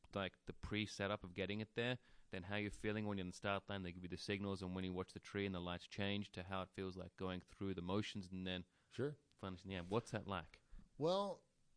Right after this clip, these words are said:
Speaker 2: the one thing about a Top Fuel car is there's a whole lot of work and a very little amount of <laughs> racing, so you really have to enjoy the work.
Speaker 1: Sure.
Speaker 2: <laughs> 'Cause you're just, you know, you're working, working, working for hours, or a team of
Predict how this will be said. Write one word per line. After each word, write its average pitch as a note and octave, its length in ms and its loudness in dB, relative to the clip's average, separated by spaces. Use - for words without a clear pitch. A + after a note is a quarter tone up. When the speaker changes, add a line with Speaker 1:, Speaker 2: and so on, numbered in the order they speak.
Speaker 2:
the C3+ 100 4
one G3 240 4
thing B3+ 200 6
about D3+ 220 6
a B2 40 2
Top A2+ 260 2
Fuel A#2 140 6
car A#2 220 6
is G#2+ 100 6
there's A#2 140 10
a A2+ 40 8
whole D#3 320 12
lot D3 160 12
of A#2+ 80 10
work C3 340 12
and A#2 120 8
a - 20 4
very C#3 340 12
little D3+ 280 12
amount B2 260 10
of A#2+ 100 10
<laughs> - 0 -
racing, B2+ 480 12
so F3 160 12
you D#3 160 12
really G#3 220 12
have F3+ 160 12
to F3+ 100 12
enjoy D3 300 12
the B2+ 80 10
work. B2+ 420 12
Speaker 1:
Sure. C3 420 12
Speaker 2:
<laughs> B3 480 4
'Cause F#3+ 180 10
you're F#3 120 10
just, E3+ 180 4
you F3 100 2
know, C#3 80 6
you're C#3 160 6
working, B2+ 360 8
working, B2 280 6
working A#2+ 220 6
for G#2+ 160 6
hours, A#2 320 8
or B2+ 260 12
a A2 40 10
team C#3 380 6
of G#2 120 6